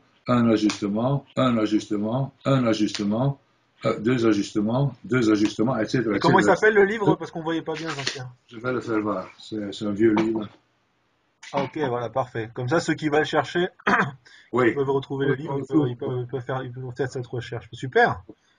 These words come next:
Speaker 1: Où, euh, B J Palmer décrivait des cas. Euh, alors, si à, si à l'époque, on pouvait le faire en une fois, je vois pas maintenant, et c'est, c'est ça qui est regrettable dans la profession, maintenant, je vois que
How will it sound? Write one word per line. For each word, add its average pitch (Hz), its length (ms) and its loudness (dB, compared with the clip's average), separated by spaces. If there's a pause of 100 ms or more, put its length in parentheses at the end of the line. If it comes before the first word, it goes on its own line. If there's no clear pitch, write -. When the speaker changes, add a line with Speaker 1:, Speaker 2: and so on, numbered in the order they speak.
(140)
Speaker 1:
Où, 117 240 6
euh, 107 260 2
B 107 80 -2
J 120 200 0
Palmer 131 360 4
décrivait 117 460 2
des 113 160 -6
cas. - 300 -4 (760)
Euh, 117 340 -2 (480)
alors, 147 280 0
si 156 260 -6
à, - 260 -4
si - 160 -6
à 165 100 2
l'époque, 143 440 0
on 117 80 -6
pouvait 127 240 -4
le 127 100 -4
faire 131 240 -2
en 113 60 -4
une 117 180 -4
fois, 147 440 0 (340)
je 123 160 -2
vois 123 180 2
pas 160 260 4
maintenant, 123 500 -6
et 107 140 -6
c'est, 107 380 -8
c'est 107 180 -10
ça 135 200 -4
qui - 100 -6
est 117 60 0
regrettable 113 560 0
dans 117 100 0
la 107 120 0
profession, 120 560 0
maintenant, 131 340 0
je 113 120 -4
vois 117 220 2
que - 140 -8